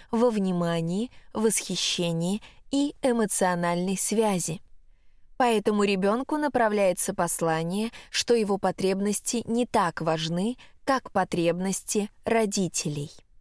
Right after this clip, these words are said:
Способы устранения проблемы. Средство номер один.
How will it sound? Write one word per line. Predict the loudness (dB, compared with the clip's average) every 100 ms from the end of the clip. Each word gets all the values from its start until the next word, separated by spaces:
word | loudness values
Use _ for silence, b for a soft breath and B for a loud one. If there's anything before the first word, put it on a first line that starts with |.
| -20 -20 -20 -20 -20 -20 -20 -20 -20 -20 -20 -20 -20 -20 -20 -20 -14 -6
Способы | -4 0 0 2 0 0 0
устранения | 0 0 2 2 0 0 0
проблемы. | 0 0 2 2 2 -2 -6 -14 -20 -16 -6
Средство | 0 2 2 2 -2 0 2
номер | 2 2 2
один. | 2 2 0 0